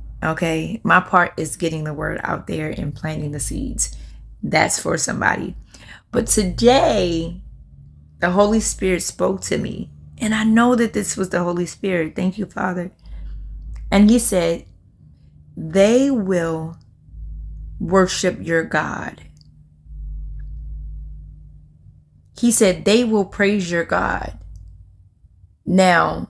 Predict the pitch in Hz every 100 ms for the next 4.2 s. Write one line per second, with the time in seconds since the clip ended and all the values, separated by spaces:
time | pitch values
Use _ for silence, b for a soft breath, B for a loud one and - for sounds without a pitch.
0 | _ _ _ _ - - - - - -
1 | - - - 180 196 226 359 294 233 202
2 | 170 160 147 - 151 - 208 208 165 156
3 | 135 180 - 151 143 151 180 196 175 151
4 | 147